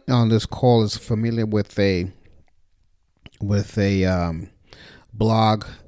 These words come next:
uh, that's out there on the internet called Copyblogger, which is a pretty, uh, uh, a, a, a very good resource if you're looking for enhancing some of your blog writing, just writing in general,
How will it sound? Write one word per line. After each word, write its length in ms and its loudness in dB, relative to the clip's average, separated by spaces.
uh, 200 -2
that's 240 -2
out 280 -2
there 260 2
on 180 2
the 100 2
internet 420 0
called 340 2
Copyblogger, 1040 -4
which 200 2
is 120 2
a 60 2
pretty, 720 6
uh, 380 4
uh, 260 0
a, 300 -2
a, 500 2
a 40 -2
very 220 8
good 300 6
resource 600 2
if 140 0
you're 160 0
looking 300 -4
for 380 0
enhancing 800 0
some 240 0
of 100 -8
your 140 0
blog 360 -2
writing, 800 -2
just 180 4
writing 320 4
in 140 0
general, 440 0